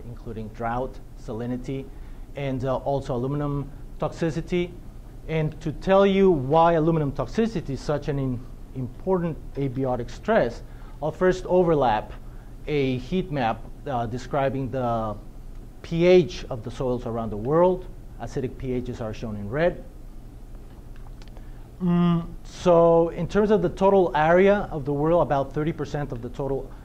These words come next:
uh, soils in the world are acidic, and that constitutes about seventy percent of the potentially arable lands, uh, around the world, which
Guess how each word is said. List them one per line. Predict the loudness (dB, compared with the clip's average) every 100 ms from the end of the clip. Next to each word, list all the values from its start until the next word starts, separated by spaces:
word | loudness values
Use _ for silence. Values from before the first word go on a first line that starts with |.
| -14 -14 -14 -8
uh, | -6 -4 -6
soils | -10 -8 -2 0 0 -2 -6 -10
in | -6 -4
the | -2
world | 0 0 -2 -2
are | -2 -2
acidic, | -6 -6 -2 0 -2 -6 -14 -16 -16 -6
and | 0 0 4
that | 2 2
constitutes | 0 -2 -4 -6 -6
about | -2 -2 0
seventy | -4 -6 -8
percent | -10 -6 -4 -4 -4
of | -4 -4 -6 -6
the | -4 -4
potentially | -6 -4 -2 0 -2 -6 -8 -6
arable | -2 -2 -2 -4 -4
lands, | -4 -4 -8 -12 -14 -14 -14 -14 -16 -12
uh, | -8 -6 -6
around | -4 -4 -4
the | -4
world, | 0 2 0 -4 -4
which | -2 -2 -6